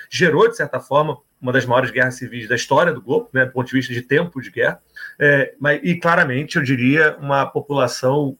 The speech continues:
muito emparedada em dimensões conservadoras. É, dentro dessa lógica, é, Petro tá tentando, <coughs> perdão, é, jogar, eu acho que agora, a lógica dentro de uma dinâmica menos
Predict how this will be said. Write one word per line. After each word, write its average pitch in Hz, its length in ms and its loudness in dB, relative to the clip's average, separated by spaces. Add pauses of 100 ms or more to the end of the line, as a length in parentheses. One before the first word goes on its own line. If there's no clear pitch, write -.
muito 147 720 -2
emparedada 147 800 2
em 139 60 -2
dimensões 127 420 -4
conservadoras. 127 800 -2 (420)
É, 139 200 0
dentro 208 340 0
dessa 139 260 0
lógica, 143 680 2 (200)
é, 123 460 2 (280)
Petro 175 460 0
tá 175 140 0
tentando, 175 640 0 (220)
<coughs> - 420 -4
perdão, 139 300 2 (560)
é, 135 340 4 (400)
jogar, 165 440 4
eu 196 60 4
acho 180 180 0
que 180 60 0
agora, 143 460 2
a 139 140 2
lógica 147 640 2
dentro 165 380 -4
de 143 80 -4
uma 160 140 2
dinâmica 151 640 0
menos 170 840 0